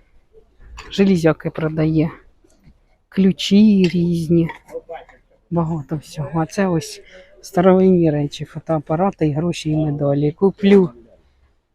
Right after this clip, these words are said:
старовинні ізділля із серебра, бронзи. От, якщо в когось щось вдома завалялося, прийшли, здали. Даже такі монети приймають, бачите. Дають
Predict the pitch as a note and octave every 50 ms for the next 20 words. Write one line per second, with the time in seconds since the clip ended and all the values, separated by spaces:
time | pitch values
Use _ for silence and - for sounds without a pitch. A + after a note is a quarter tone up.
0 | _ _ _ _ - E3+ E3 E3 E3 D#3+ D#3+ F#3 F#3+ F#3+ F#3 F3+ F3 E3+ D#3+ D#3
1 | F3 F3+ F#3 F#3 F#3 F3+ E3+ E3+ E3+ E3+ E3+ F3 F3 F3+ G#3 G#3+ G#3 G3+ F#3+ F3
2 | F3+ F3+ F3 E3 E3 E3 D#3 F3 G#3 G3 F3+ E3+ E3+ E3 E3 F3+ G3+ F#3+ F#3 F3
3 | D#3+ - E3+ D#3+ E3+ - - _ _ - - - - - - - - - - -
4 | - - F3 E3 D3+ - F#3+ F#3 - - - F3 B3+ C4 A3 G3+ F#3+ F#3+ F3+ -
5 | - F#3+ F3+ E3+ E3 G#3 G#3 G3+ F#3+ F#3 E3+ E3 F3+ F3 E3+ F3 F3+ F#3+ G3 G3+
6 | G3 F#3 F3+ - - F#3 E3+ - - F3 F3 F3 - - G3 G3+ G3+ G3 E3 E3
7 | E3 D#3+ F3 E3+ F3 F3 E3 D3+ C#3+ C#3+ - _ _ _ _ _ _ _ _ _
8 | _ _ - F#3 F3+ F3+ F#3 F3 - F3+ - - G#3 G3+ G3+ G3 F#3 E3 D3+ D3
9 | - - D3 - - D#3 D3+ D3+ D3 D3 C#3+ C#3+ C#3+ D3 D#3 E3 D#3+ F3 F3+ -
10 | - - - _ - D#3+ - _ _ - _ _ _ _ _ _ _ _ _ _
11 | - - - _ _ - F#3 F#3 F#3 F3 F3+ F3+ F3+ E3+ - - - - -